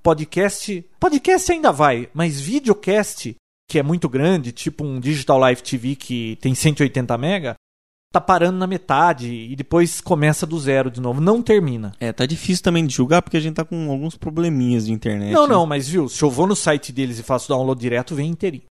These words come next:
Speaker 1: É só
Speaker 2: Ah,
Speaker 1: via o
Speaker 2: então
Speaker 1: iTunes que o
Speaker 2: problema
Speaker 1: negócio
Speaker 2: é o
Speaker 1: não
Speaker 2: iTunes.
Speaker 1: vai.
Speaker 2: É, você deveria tentar esse set, o sete zero um, esse
Speaker 1: Não,
Speaker 2: novo
Speaker 1: eu vou
Speaker 2: aí.
Speaker 1: tentar, eu não sabia que saiu a versão nova.
Speaker 2: Ah, eu tenho testado, pra mim,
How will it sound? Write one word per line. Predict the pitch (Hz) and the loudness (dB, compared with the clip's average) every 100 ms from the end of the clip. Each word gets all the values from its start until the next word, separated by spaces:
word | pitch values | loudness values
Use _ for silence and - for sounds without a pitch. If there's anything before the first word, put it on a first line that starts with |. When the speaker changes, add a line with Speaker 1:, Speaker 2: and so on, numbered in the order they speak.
| _ _ _ _ | _ _ _ _
Speaker 1:
É | 113 156 | -10 -8
só | 214 202 226 | -2 4 6
Speaker 2:
Ah, | 254 | 6
Speaker 1:
via | 247 254 | 4 6
o | 247 | 4
Speaker 2:
então | 160 | 4
Speaker 1:
iTunes | 175 190 226 196 | -2 -2 -2 -2
que | 127 | -2
o | |
Speaker 2:
problema | - - | 2 2
Speaker 1:
negócio | 131 | 2
Speaker 2:
é | |
o | 131 | 0
Speaker 1:
não | 151 | -2
Speaker 2:
iTunes. | 135 | -4
Speaker 1:
vai. | 104 - _ _ _ | -6 -12 _ _ _
Speaker 2:
É, | - | -6
você | - | -4
deveria | 139 147 180 185 | 0 2 2 0
tentar | 208 185 175 170 | -4 -2 0 0
esse | - | -4
set, | 165 156 156 - | -4 -2 -2 -4
o | 139 | -6
sete | - 135 - | 0 -2 0
zero | 156 165 | 0 0
um, | 120 | -2
esse | 110 233 | 0 4
Speaker 1:
Não, | 208 | 4
Speaker 2:
novo | 135 | 4
Speaker 1:
eu | |
vou | 156 | 2
Speaker 2:
aí. | - | 2
Speaker 1:
tentar, | 190 123 120 | -4 -4 -4
eu | 117 | -4
não | 151 | -4
sabia | - 131 123 | -4 -4 -4
que | - | -6
saiu | 123 113 | -4 -4
a | |
versão | 113 110 113 113 | -4 -8 -10 -10
nova. | 110 104 - | -10 -8 -4
Speaker 2:
Ah, | 165 | 2
eu | 151 | 2
tenho | - 208 | 2 0
testado, | - 311 - 120 123 285 | 0 -2 2 2 2 -2
pra | - 120 | -2 0
mim, | 120 156 208 | 0 -2 -6